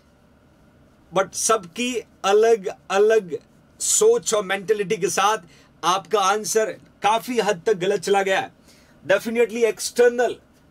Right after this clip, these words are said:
external blotment और again twenty week, Braxton Hicks contraction, fetal parts, Braxton Hicks contraction,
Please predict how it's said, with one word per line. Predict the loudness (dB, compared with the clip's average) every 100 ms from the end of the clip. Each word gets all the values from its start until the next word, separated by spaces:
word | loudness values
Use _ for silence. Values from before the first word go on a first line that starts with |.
| -4
external | -4 -2 -4 -2 0 -2 -2
blotment | -2 -2 -2 -4 -4 -12 _ -2
और | 0 2
again | 2 4 4 2 2 0 -2 -2
twenty | 0 0 -2 -4
week, | -6 -10 -16 -20 _ _ _ _ _ -20 -10
Braxton | -4 -2 -4 -2 0 0
Hicks | -2 -2
contraction, | -2 0 -4 -2 -4 -6 -8 _ _ _ _ _ _ _ _
fetal | -4 -4 0 0 0 -2 -8 _ _ _ _ _ _ _ _ _ _ _ _ _ _ -4
parts, | 0 0 0 -4 -6 -10 _ _ _ -20 -20 -10 -2
Braxton | -2 -2 -2 -2 -2 -4 -8
Hicks | -6 -6 -4
contraction, | -4 -2 -2 -2 -4 -4 -6